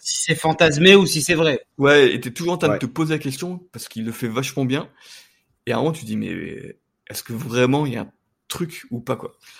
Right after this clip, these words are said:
Speaker 2: Du coup, je voulais juste revenir sur, euh, toute cette première partie où on commence à mettre en place toutes les spécificités au niveau dessin de Mochizuki sur, euh, Dragonhead. Donc là, vraiment, le dessin, c'est un, un trait très réaliste.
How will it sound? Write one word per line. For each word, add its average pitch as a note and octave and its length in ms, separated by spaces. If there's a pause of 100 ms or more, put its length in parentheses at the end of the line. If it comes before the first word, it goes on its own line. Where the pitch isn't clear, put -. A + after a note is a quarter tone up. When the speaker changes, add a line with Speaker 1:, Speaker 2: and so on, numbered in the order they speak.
Speaker 2:
Du B2 100
coup, E3 100
je D#3 60
voulais B2+ 140
juste C3+ 180
revenir B2+ 300
sur, G2+ 300
euh, F2+ 380 (240)
toute - 140
cette A#2+ 160
première A#2 240
partie C#3 240
où D#3 120
on A#2 100
commence A#2 320
à - 20
mettre A2 180
en G#2 60
place - 280
toutes - 220
les D#3+ 60
spécificités A#2+ 680
au A#2+ 40
niveau G#2 220
dessin A#2 380 (300)
de A2 60
Mochizuki B2+ 580
sur, C#3 420
euh, F2+ 400
Dragonhead. G2 580 (480)
Donc C3 140
là, B2+ 100
vraiment, A#2 280
le C3 100
dessin, A2 280
c'est B2 180
un, G2+ 280
un B2+ 80
trait A#2+ 260
très - 220
réaliste. A#2+ 600